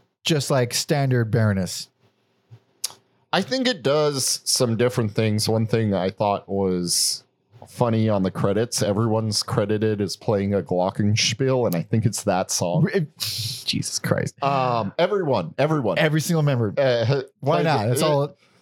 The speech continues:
Speaker 1: Spread the love.
Speaker 2: I wonder if it was just, like, three of them doing it, and they're like, "Wanna get in on this?"
Speaker 1: Hey, you,
Speaker 2: Yeah.
Speaker 1: you,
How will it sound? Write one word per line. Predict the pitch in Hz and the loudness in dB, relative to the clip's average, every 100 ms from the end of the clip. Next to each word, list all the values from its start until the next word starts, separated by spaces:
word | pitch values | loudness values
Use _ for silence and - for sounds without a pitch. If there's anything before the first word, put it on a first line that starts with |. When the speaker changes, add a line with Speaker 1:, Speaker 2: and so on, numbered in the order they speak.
| - | -8
Speaker 1:
Spread | - 151 | -2 0
the | |
love. | 131 107 95 | 2 0 0
Speaker 2:
I | 147 | 0
wonder | 175 196 233 | 0 2 2
if | 196 | 2
it | 190 | 0
was | 156 135 | -2 -2
just, | 151 - | 0 2
like, | 143 123 - | 0 -2 -4
three | 127 131 | -2 0
of | 147 | 2
them | 151 156 | 0 0
doing | 151 170 170 | 0 0 0
it, | 175 165 | 0 0
and | 143 | 0
they're | 123 110 | 0 2
like, | 104 95 - _ _ _ _ _ - | 0 -2 -8 _ _ _ _ _ -4
"Wanna | 214 226 | -2 0
get | 233 | 2
in | 233 233 | 2 0
on | 233 | 2
this?" | 247 247 | 2 2
Speaker 1:
Hey, | 294 | 0
you, | 214 | 2
Speaker 2:
Yeah. | |
Speaker 1:
you, | 190 | 0